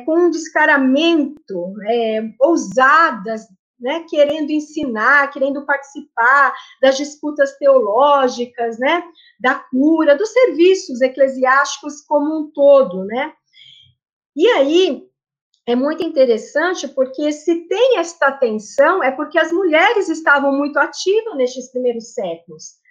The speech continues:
né? Então, e os homens estavam ali contrários, tentando frear, demonizar, né,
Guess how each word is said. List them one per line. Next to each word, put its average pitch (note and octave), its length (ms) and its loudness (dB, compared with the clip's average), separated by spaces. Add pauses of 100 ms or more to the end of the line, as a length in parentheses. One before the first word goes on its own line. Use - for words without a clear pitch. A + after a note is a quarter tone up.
(120)
né? D4 280 -2 (200)
Então, C#4 480 2
e E4 100 4
os F#4 200 0
homens D#4+ 400 2
estavam F#4 640 0
ali E4 340 0
contrários, E4 760 0
tentando E4 560 -6 (120)
frear, D#4+ 540 0 (260)
demonizar, D4 1120 0 (320)
né, D#4+ 300 -2